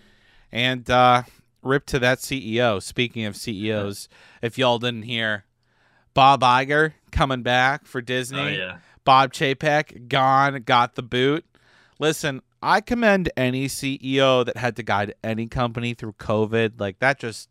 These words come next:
Speaker 1: that was not easy. But, man, Iger's coming back, and we are gonna return to the glory days. That's all I
Speaker 2: Yeah.
Speaker 1: gotta say.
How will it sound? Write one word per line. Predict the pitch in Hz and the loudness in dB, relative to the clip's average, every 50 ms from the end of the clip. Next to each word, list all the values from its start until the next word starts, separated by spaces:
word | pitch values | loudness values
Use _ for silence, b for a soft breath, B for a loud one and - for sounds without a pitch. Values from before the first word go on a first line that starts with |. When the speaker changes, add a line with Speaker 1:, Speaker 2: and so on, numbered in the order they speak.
| b b b b b b b b | b b b b b b b b
Speaker 1:
that | b 127 113 | b -2 0
was | 120 117 98 | -2 -4 -6
not | 98 113 107 107 104 104 | -4 -2 -2 -2 -2 -2
easy. | 110 113 113 107 117 123 123 123 | -4 -4 -4 -6 -6 -6 -6 -6
But, | 117 - - - | -6 -8 -10 -10
man, | 107 107 110 117 117 113 104 92 85 82 87 _ b b b b b b b b b b b b _ _ _ _ _ - | -8 -6 -2 -2 0 -2 -2 -6 -8 -10 -14 _ b b b b b b b b b b b b _ _ _ _ _ 0
Iger's | 110 120 131 139 135 139 135 - - | 2 2 2 2 2 0 -2 -2 -4
coming | - - 151 135 127 117 | -2 -2 -2 0 -2 -6
back, | 104 113 110 110 113 113 113 113 - - - | -4 0 2 4 4 4 4 2 0 -4 -12
and | - 110 104 104 101 | -8 -8 -6 -6 -8
we | 104 110 110 107 | -6 -6 -4 -4
are | 107 101 | -4 -4
gonna | 113 107 104 104 101 95 _ | -4 -4 -4 -6 -6 -8 _
return | - 117 113 - - - 127 117 117 117 113 | -16 -18 -18 -16 -12 -8 -8 -6 -6 -8 -12
to | - 120 | -14 -14
the | 110 110 | -14 -14
glory | 101 95 101 107 107 104 107 110 107 101 95 | -14 -14 -14 -10 -8 -6 -4 -4 -6 -8 -8
days. | 92 95 90 87 82 80 80 80 - - | -10 -12 -12 -10 -12 -12 -14 -16 -14 -10
That's | - 98 98 - - | -8 -6 -6 -6 -6
all | - 98 | -6 -4
I | 92 - | -2 0
Speaker 2:
Yeah. | 165 131 131 120 | 0 0 -2 -4
Speaker 1:
gotta | 95 90 | -6 -8
say. | - - 98 90 85 85 85 | -10 -10 -8 -8 -8 -10 -10